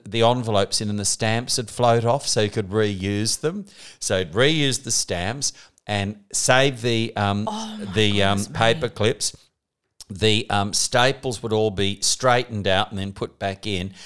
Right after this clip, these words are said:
Speaker 1: and you'd only ever call people interstate when it was lunchtime, knowing that everybody was at lunch between twelve and one.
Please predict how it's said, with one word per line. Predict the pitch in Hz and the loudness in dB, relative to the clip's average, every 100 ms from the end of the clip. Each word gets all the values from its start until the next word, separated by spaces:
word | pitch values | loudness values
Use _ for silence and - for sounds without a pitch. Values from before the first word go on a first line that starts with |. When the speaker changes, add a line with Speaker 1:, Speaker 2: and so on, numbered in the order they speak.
| - - | -16 -10
Speaker 1:
and | 98 | -6
you'd | 101 - | -6 -4
only | 107 101 98 101 _ | -4 -2 -4 -6 _
ever | 120 131 147 | -2 0 -2
call | 139 139 | 0 0
people | 127 123 117 120 117 | 0 -2 -2 -2 -2
interstate | 120 127 - - 107 101 - - - - - | -2 -2 -4 0 0 0 -4 -14 -20 -20 -6
when | 113 110 | -4 -4
it | - | -4
was | 101 95 | -6 0
lunchtime, | 104 123 139 - 117 107 107 | 2 2 0 -4 -2 -2 -2
knowing | 101 95 95 | -4 -4 -6
that | 92 | -4
everybody | 127 135 147 127 123 | -2 -2 -4 -6 -8
was | 110 | -8
at | 110 | -6
lunch | 110 107 107 | -4 -4 -4
between | - - 90 87 | -10 -10 -8 -8
twelve | - 127 135 | -4 -2 -2
and | 143 131 | -2 0
one. | 123 147 202 | 0 -2 -6